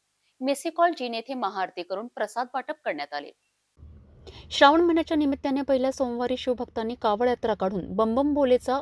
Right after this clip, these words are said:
अभिषेक केला. कावड यात्रेदरम्यान शेकडो भाविकांनी "महाकाल सरकार, मेरे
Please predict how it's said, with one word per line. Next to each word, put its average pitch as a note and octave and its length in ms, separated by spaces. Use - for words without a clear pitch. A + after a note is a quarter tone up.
अभिषेक G3+ 440
केला. D3+ 160
कावड G3 260
यात्रेदरम्यान F#3+ 640
शेकडो G#3+ 320
भाविकांनी G#3+ 520
"महाकाल A3+ 520
सरकार, G#3+ 460
मेरे G#3+ 360